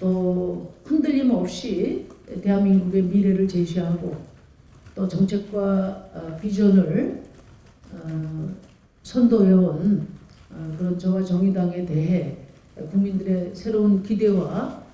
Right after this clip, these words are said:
믿음을, 어, 만들어갈 수 있다고 저는, 어, 자신합니다. 아, 그리고 심상정을 찍는 표는 남은 육 일 동안 결정될 것이다.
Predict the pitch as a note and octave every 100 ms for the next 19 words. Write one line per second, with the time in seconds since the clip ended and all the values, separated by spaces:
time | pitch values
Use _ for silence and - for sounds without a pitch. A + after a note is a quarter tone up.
0 | - - F#3+ F#3+ A3 F#3 D#3+ G3+ G3 D#3
1 | - - - D3 D3+ D3+ D3+ D3+ C#3 C3+
2 | - _ _ _ _ _ - E3 F3 F#3+
3 | F#3 F3 E3+ F#3+ F3+ F3+ E3+ F3+ E3 F3
4 | E3+ E3 D#3 - D#3+ D#3+ D#3+ D#3 C#3+ C#3+
5 | C#3+ D3+ F#3 E3+ F3+ E3 C#3 C3 - -
6 | - - - - - - D#3 G3 F#3+ G3+
7 | G3+ G3 - - A#3+ A#3+ A#3+ A3+ A3 G#3
8 | G3 G3 F#3+ G#3 A3+ G#3+ - - - -
9 | B3+ A#3 G#3 - B3+ A#3 F3+ B3 - -
10 | - - - F#3 F3+ A3 G#3+ F#3 C4 B3+
11 | B3 A#3+ A#3+ A3+ G3 A3+ A3 G3 F3+ E3
12 | - - D#3 E3+